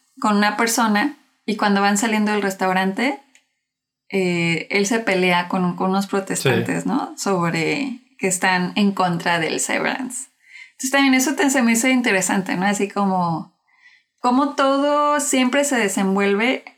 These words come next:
Speaker 1: de una forma en la que no se queda estático, o sea, como que siempre se forman bandos y se forman ideologías, o sea, no, no es algo así como que ya todo el mundo ya s-, está y ya lo aceptamos, ¿no?
Speaker 2: Y
Speaker 1: Que
Speaker 2: aquí
Speaker 1: eso me recuerda al libro de, mm,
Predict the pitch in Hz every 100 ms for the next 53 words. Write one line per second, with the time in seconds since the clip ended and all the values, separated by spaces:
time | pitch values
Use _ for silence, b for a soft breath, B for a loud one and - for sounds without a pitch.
0 | _ - 202 202 220 254 254 226 233 240
1 | 220 190 - 190 190 214 233 233 233 233
2 | - 220 202 - 190 190 185 196 190 185
3 | - 185 208 208 202 233 208 202 202 190
4 | 190 - 202 208 202 196 196 202 202 196
5 | 196 202 190 190 185 190 185 196 196 190
6 | 180 175 175 170 202 196 190 190 196 196
7 | 196 214 214 - B B B B B B
8 | 226 233 277 254 247 254 262 254 233 220
9 | 196 190 190 220 220 208 208 196 190 190
10 | 190 - 208 202 - 269 349 254 202 202
11 | 196 185 - 165 - 139 135 - 165 151
12 | - 190 190 247 247 233 240 233 240 240
13 | 226 226 240 233 208 180 170 160 - 127